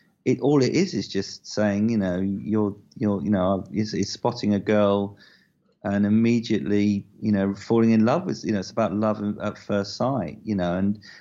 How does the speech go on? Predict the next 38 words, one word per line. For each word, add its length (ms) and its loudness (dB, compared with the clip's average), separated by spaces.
and 140 2
so, 80 4
yeah, 220 4
there, 160 2
I 40 2
suppose 280 -4
some 160 -2
of 120 -4
those 460 -2
topics 480 -10
have 180 -12
come 240 -2
up, 240 2
but 120 -2
then, 340 0
you 100 2
know, 220 4
this 180 -6
album's, 480 -2
you 80 -4
know, 140 2
on 80 0
this 180 -2
album 320 2
you've 100 0
got 300 -6
Broken 540 0
and, 380 0
and, 340 -2
and 120 0
Overwinter, 720 0
which 220 -6
are, 220 0
you 140 -4
know, 220 -2
very 260 2
desperately 800 -2
sad, 760 0